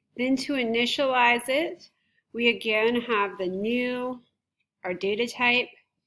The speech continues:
and then again, we're gonna have two sets of square brackets instead of one set of square brackets like we're used to with the one D array. And with the one D array, we would put the length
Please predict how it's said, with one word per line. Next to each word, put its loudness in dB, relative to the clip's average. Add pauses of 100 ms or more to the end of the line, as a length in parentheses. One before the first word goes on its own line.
(600)
and 4
then 6
again, 2
we're 0
gonna 2
have -8
two -10
sets -6
of -10
square -6
brackets -2
instead -6
of -6
one 2
set -4
of -6
square -4
brackets -6
like -6
we're -6
used -6
to -6
with -8
the -8
one -4
D -4
array. -10 (840)
And 4 (220)
with -10
the -2
one 6
D 6
array, 6
we -4
would -2
put -10
the 0
length -4